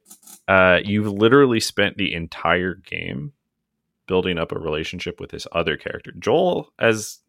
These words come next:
he's fine. He's okay, right? Like,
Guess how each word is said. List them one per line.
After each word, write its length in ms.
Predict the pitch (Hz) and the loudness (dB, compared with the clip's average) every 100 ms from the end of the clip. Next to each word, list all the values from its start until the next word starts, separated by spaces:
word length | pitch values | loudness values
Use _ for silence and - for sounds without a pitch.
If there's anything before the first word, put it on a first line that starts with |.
| _ _ | _ _
he's 200 | 156 - | -10 -8
fine. 360 | 71 71 90 _ _ _ _ _ _ _ _ _ _ _ _ | -8 -6 -10 _ _ _ _ _ _ _ _ _ _ _ _
He's 280 | _ - 117 | _ -6 0
okay, 260 | 107 87 - - _ _ | 2 2 -4 -8 _ _
right? 300 | - 82 82 - | -6 -2 0 -2
Like, 320 | 87 80 - | -4 -4 -8